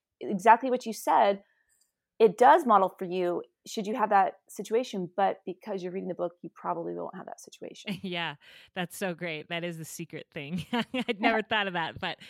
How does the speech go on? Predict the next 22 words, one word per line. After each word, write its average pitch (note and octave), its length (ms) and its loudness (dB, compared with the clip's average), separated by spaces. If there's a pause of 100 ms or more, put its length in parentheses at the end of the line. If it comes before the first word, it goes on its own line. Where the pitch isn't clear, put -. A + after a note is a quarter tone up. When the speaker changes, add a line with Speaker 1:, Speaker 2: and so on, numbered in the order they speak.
(140)
Speaker 1:
Right. G3+ 360 4 (280)
Speaker 2:
and A3+ 140 -4
I C#4 180 -2
feel C4+ 180 -2
like F#3 300 -4 (100)
my G3+ 300 -4
children G3+ 360 -4
are D#3+ 140 -6
older G#3+ 320 -4
now, D3 440 -8
and E3+ 200 -2
so, E3 560 -4 (480)
but G#3+ 180 0
because G#3 380 -6
we G3 120 -4
had F3+ 180 -6
these F3 120 -6
conversations E3 680 -8
when D#3 140 -8
they D3+ 120 -8
were D3+ 100 -10
younger, F#3 640 -6